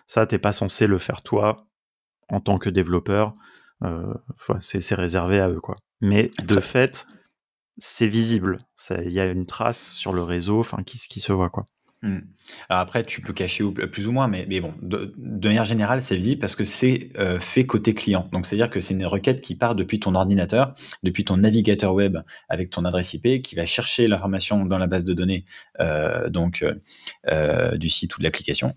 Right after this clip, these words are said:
Speaker 2: et qui revient sur ton ordinateur. Donc, il y a vraiment ce, ce, cette notion de, de plein de, d'appels, euh, invisibles, mais qui sont dans le navigateur et, et on affiche seulement une partie de ces données, euh, sur le front. Et, et du coup,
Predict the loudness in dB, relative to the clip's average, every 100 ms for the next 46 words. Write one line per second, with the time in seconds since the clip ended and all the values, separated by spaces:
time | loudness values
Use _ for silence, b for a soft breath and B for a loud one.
0 | 0 0 2 0 2 2 0 -2 -4 -2
1 | -2 -2 -4 -6 -10 B B B -4 2
2 | 2 4 4 2 0 0 -2 -6 -4 -2
3 | -2 -2 0 2 2 0 -4 -4 0 2
4 | 2 0 -4 -10 -2 0 0 2 2 0
5 | -4 _ -2 0 2 0 -2 -4 -4 0
6 | 2 2 2 2 0 B B -6 -2 0
7 | 0 2 4 4 4 2 2 0 0 2
8 | 2 4 4 4 2 0 0 4 4 2
9 | -2 -2 -2 0 0 2 4 4 2 B
10 | B B B B 0 2 2 0 -4 -8
11 | -10 B B B 2 4 4 2 0 2
12 | -2